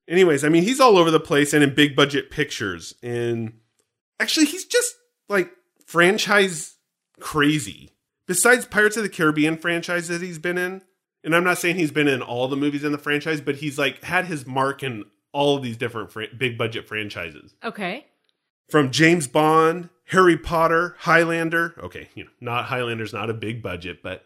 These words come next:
Speaker 1: I like Highlander, so I'm just gonna throw it out there. The Mummy, Tomb Raider, Star Trek, Terminator, Mission Impossible, Zorro, Iron Man, Transformers, Avatar, Alice in Wonderland, Planet of the Apes, The Purge, Avengers, Jurassic World.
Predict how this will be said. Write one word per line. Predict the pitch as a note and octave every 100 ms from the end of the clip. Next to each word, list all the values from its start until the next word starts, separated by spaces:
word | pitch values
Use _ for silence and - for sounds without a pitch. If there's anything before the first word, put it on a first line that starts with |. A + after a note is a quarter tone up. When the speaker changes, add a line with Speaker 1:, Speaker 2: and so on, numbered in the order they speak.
| -
Speaker 1:
I | F#3
like | F3+ F3 E3+
Highlander, | E3+ D3+ G2 D#2 D2+
so | -
I'm | A2+
just | A2+ -
gonna | A2+
throw | G#2+ A#2+ A2
it |
out | G2+ G#2
there. | D#2+ B1 - _ _ _
The | D#3
Mummy, | D#3+ F3 F3 F3+
Tomb | F3 F3+ F3+
Raider, | F#3 F#3
Star | F3+ - E3+
Trek, | E3+ B2+ -
Terminator, | F#3+ F3+ D3 A2+ A2+
Mission | E3+ F#3 D#3+
Impossible, | - C#3 A#2+ G#2+ F#2+
Zorro, | A#2+ D3+ F#3+ C#3+ G#2+ -
Iron | F#3 F#3 B2
Man, | G#2+ G2+
Transformers, | - G#3+ A3+ - D3 A2 G2+ -
Avatar, | G3+ A3+ - C3 A2
Alice | - G#3+ -
in | D#3+
Wonderland, | B2+ A#2+ A#2+ B2 C3
Planet | F#3+ A3+ F#3
of | C#3
the | C3
Apes, | D3+ D#3+ -
The | C3
Purge, | - G3 F#3+ F#3
Avengers, | C#3 D#3 E3+ F3 F3 -
Jurassic | - C#3+ D#3+ D#3 D3+
World. | D#3 E3 E3+